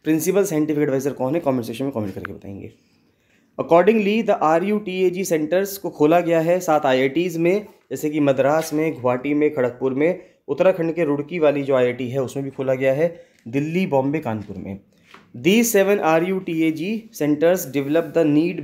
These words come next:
based technologies। अब देखिए, नीड बेस्ड, यानी कि जो आपकी ज़रूरतें हैं, उसके बेसिस पे कुछ प्रौद्योगिकी आए, उसके बेसिस पे टेक्नोलॉजी आएगी,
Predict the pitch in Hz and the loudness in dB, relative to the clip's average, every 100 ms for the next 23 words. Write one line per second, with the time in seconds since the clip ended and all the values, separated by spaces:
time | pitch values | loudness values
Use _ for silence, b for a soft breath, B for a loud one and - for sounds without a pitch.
0 | 131 147 143 - 117 107 98 95 101 110 | 0 0 0 -6 -10 -8 -8 -8 -8 -8
1 | 131 156 165 b b - 147 202 - 117 | -6 -6 -8 b b -2 2 2 2 -2
2 | 98 117 135 156 131 165 175 156 - 147 | 0 -2 -4 -6 -2 0 2 0 -2 -2
3 | 139 139 147 143 127 127 113 - b b | -2 -2 -2 -2 -2 -2 -4 -10 b b
4 | - 160 165 - 226 170 156 156 156 156 | -2 -2 -2 0 2 2 2 -2 -4 -4
5 | 170 180 180 131 123 127 135 135 127 113 | -4 -4 -8 -8 -6 -4 -6 -4 -2 -2
6 | 160 156 131 120 139 135 110 104 101 113 | -4 -6 -8 -8 -8 -8 -8 -8 -6 -4
7 | 104 101 151 202 | -4 -2 -4 -6